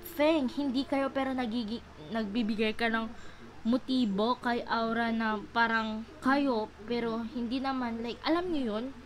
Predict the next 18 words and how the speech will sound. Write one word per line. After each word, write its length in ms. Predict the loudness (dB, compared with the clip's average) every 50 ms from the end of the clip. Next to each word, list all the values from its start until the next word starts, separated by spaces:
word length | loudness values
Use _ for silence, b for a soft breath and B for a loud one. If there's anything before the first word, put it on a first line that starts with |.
| -14 -10 -6 -4
Yung 160 | -4 -4 -6 -4 -4
anggulo. 640 | -2 0 0 0 2 2 2 2 2 2 -2 -2 -6 -8 -14 -18 -16 B B B B B B B B -16 -16 -16 -10 -4
And, 320 | -2 0 2 2 0 0 B B B B B B B B B -12 B B B B B B -6 -4
tignan 240 | -2 0 2 2 4
natin. 400 | 2 2 2 0 -4 -4 -4 0
Tuloy 240 | 4 4 6 6 6
natin, 480 | 6 6 4 4 4 2 -2 0 0
guys, 240 | 0 -2 -2 -4 -4
kung 160 | -4 -2 -2
ano 240 | 0 0 0 0 -2
pa 160 | 0 0 -2
yung 320 | 0 0 -2 -4 -4 -6 -8 -10 -14 -12 -10 -8
mababasa 560 | -6 -6 -4 0 0 0 0 0 -2 -2 -2
nating 560 | 0 -2 -2 -4 -4 -4 -4 -4 -4 -6 -8 -10 -14 -16 -18 -16 -16 -16 -14 -12 -10
super, 400 | -4 -2 -2 -2 -2 0 0 0
super 400 | 0 0 -4 -4 -2 0 0 2
lalim 480 | 2 2 2 0 0 -2 -4 -4 -4
dito. 320 | -6 -6 -6 -8 -10 -10